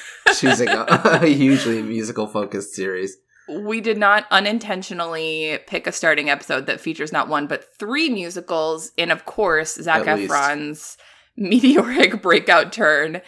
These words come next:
Speaker 1: in the Disney Channel original movie turned franchise, High School Musical,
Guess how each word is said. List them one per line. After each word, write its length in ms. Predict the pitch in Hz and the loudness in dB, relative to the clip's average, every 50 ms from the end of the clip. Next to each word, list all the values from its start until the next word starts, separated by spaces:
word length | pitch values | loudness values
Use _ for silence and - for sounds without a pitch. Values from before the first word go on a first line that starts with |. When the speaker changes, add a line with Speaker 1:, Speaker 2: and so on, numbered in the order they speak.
| - _ _ _ - | -18 _ _ _ -4
Speaker 1:
in 180 | 165 160 170 | -4 -2 -2
the 120 | 170 165 165 | -4 -6 -6
Disney 340 | 165 185 190 196 220 208 208 | -4 -4 -4 -4 -4 -6 -4
Channel 380 | - 220 185 185 180 165 139 | -2 0 0 2 2 2 2
original 500 | 151 165 175 175 175 175 170 165 165 - - | 2 0 -2 -4 -4 -4 -2 -2 -2 -2 -2
movie 380 | 185 226 302 359 359 330 302 | -2 0 0 0 0 -2 -2
turned 400 | 254 - - 254 240 233 214 - - | -2 -2 -2 -2 -2 -2 -4 -6 -10
franchise, 1200 | - - - - 220 220 233 247 254 277 262 - - 156 131 135 123 101 131 151 151 - - - _ _ _ _ _ | -14 -20 -16 -10 -8 -4 -2 0 0 0 -2 -2 -2 -2 0 0 0 -2 -4 -4 -8 -10 -12 -14 _ _ _ _ _
High 180 | - 180 170 | -4 -4 -4
School 220 | 165 - - 185 160 | -4 -4 -6 -6 -6
Musical, 720 | 156 143 139 127 156 139 - 147 139 135 139 147 - - | -4 -4 -4 -6 -8 -8 -6 -4 -2 -2 -2 -4 -6 -10